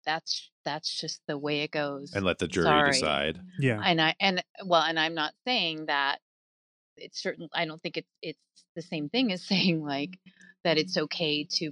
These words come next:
Speaker 1: bring somebody's past sexual history into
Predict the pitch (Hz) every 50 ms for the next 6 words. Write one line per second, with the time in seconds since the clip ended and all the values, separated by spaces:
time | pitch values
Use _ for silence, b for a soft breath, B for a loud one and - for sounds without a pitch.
0 | - - 160 147 151 147 - - 160 151 143 147 151 147 147 147 147 - - -
1 | - 160 143 135 139 - - - 151 139 - - 165 131 - - 160 156 151 -
2 | - - 147 143 143 147 - - - - 170 151 147 147 147 - - 165 147 143
3 | 143 143 143 143 143